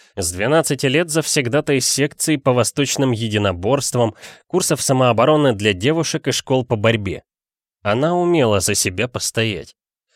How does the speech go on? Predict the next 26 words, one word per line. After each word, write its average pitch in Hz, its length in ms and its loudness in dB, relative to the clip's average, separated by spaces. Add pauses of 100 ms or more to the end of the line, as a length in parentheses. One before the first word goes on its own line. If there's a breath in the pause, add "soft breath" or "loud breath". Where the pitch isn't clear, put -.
(200 soft breath)
Уйти 104 360 -2
от 175 180 0
удара, 113 520 2
избавиться 101 640 0
от 87 100 -2
захвата, 95 640 -2 (260 soft breath)
обезоружить 101 760 0
и 117 40 2
наиболее 110 640 2 (120)
эффективно 127 800 -2 (260 soft breath)
и 123 140 0
не 113 180 2
всегда 113 380 -2
честно 156 480 0
всыпать - 500 -2
по 139 120 0
первое 104 440 2
число. 95 520 -4 (680 soft breath)
Правда, 135 300 2
из-за 107 400 -2
учёбы 127 400 0
в 117 100 0
институте 123 540 -2
пришлось 151 460 0
забросить 131 520 0
занятия, 123 560 0